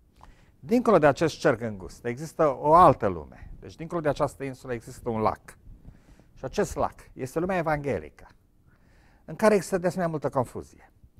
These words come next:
Este adevărat că în lumea evanghelică există mai multă diversitate. Există mai multă toleranță. Deci, evanghelicii au poziții mai anacronice decât adventiștii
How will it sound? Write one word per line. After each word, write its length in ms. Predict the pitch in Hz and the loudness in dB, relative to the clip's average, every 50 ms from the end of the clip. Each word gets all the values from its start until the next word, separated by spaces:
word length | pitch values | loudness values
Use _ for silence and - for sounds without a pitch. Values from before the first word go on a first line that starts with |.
| _ _ _ _ | _ _ _ _
Este 120 | _ _ 170 | _ _ -6
adevărat 240 | 175 196 220 226 - | 2 4 4 4 4
că 60 | 190 | 2
în 60 | 180 | 0
lumea 140 | 190 185 170 | 2 2 2
evanghelică 520 | 156 143 139 139 139 147 147 147 - - | 4 4 2 2 0 -2 -2 -4 -4 -6
există 180 | 143 131 - 147 | -8 -8 -6 -6
mai 80 | 135 | -6
multă 160 | 131 127 - 110 | -4 -4 -6 -6
diversitate. 760 | 107 101 95 90 - - 87 - 78 64 - _ - _ _ _ _ _ _ _ _ _ _ _ _ _ _ - 135 117 110 110 | -6 -6 -8 -10 -10 -14 -16 -16 -18 -20 -20 _ -20 _ _ _ _ _ _ _ _ _ _ _ _ _ _ -18 -12 -10 -8 -8
Există 260 | 110 117 143 147 - 190 | -6 -6 -8 -4 0 2
mai 80 | 190 | 2
multă 160 | 196 175 175 | 4 4 4
toleranță. 720 | 143 - 151 131 127 123 143 160 139 107 - - - 80 80 | 6 6 6 6 8 8 6 6 4 2 -2 -8 -16 -16 -14
Deci, 240 | 92 104 - - 101 101 131 | -14 -16 -16 -16 -16 -6 -4
evanghelicii 580 | 139 135 143 131 131 143 165 156 135 - 147 | -2 0 0 0 0 -2 -4 -6 -6 -2 2
au 120 | 147 143 139 | 4 4 4
poziții 640 | - - 117 110 117 131 123 - 135 131 117 - _ _ _ _ _ - | 4 0 -2 -2 -2 -6 -10 -8 -8 -8 -8 -8 _ _ _ _ _ -4
mai 200 | 127 160 180 170 | -2 0 2 2
anacronice 460 | 147 135 123 - 131 117 101 - 110 | 2 0 -2 -2 -4 -6 -6 -6 -10
decât 240 | 92 95 - - 107 | -14 -14 -10 -6 -6
adventiștii 920 | 92 85 87 85 82 - 95 85 - - _ 98 90 87 71 69 - | -6 -4 -6 -8 -10 -12 -16 -16 -16 -18 _ -16 -16 -16 -18 -20 -20